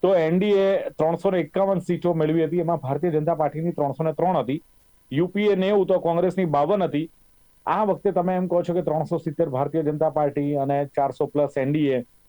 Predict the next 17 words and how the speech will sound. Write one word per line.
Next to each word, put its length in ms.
કયા 200
આધારે? 400
માત્ર 460
ને 60
માત્ર 280
એક 180
ચહેરો, 260
માત્ર 340
ને 80
માત્ર 280
એક 140
વ્યક્તિ, 260
ભારતીય 400
જનતા 320
પાર્ટી, 380
આખી 380
સરકાર 540